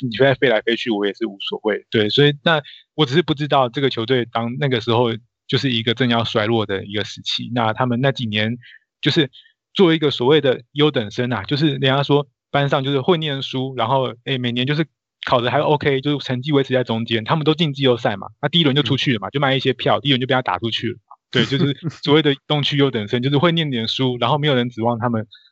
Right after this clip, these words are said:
Speaker 1: 做什么啊，成绩就控制在那边，然后节奏维持在三十队，他们可能就是二，第二十九名或第三十名那个速度在打球啊，然后，<laughs> 然后，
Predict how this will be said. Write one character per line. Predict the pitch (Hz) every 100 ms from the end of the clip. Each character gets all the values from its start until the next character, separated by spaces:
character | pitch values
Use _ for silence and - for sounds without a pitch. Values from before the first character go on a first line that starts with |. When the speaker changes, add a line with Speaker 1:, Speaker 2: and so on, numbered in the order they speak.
| _
Speaker 1:
做 | - 127
什 | 120
么 | 107 -
啊， | -
成 | 131 131
绩 | 151
就 | 151
控 | 143 131
制 | 127
在 | 117
那 | 113 104
边， | 110 107 117 120
然 | 113
后 | 147 135 127 _ -
节 | 127 120
奏 | 151 131
维 | 117 117
持 | 120
在 | 127 123 117
三 | 127 139
十 | 127
队， | 120 131
他 | 123
们 | 123
可 | 113
能 | 101 98
就 | 110
是 | 117 120 120 - _ _
二， | 139
第 | 139 143
二 | 131
十 | 120
九 | 110 107
名 | 101 104
或 | 123
第 | 123
三 | 113 113
十 | 110
名 | 98 98
那 | 110
个 | 101
速 | - 110
度 | 110
在 | 107 107
打 | - -
球 | - - _ _ _ _
啊， | 110 101 113
然 | 110
后， | 139 131 - -
<laughs> | - - - -
然 |
后， | 143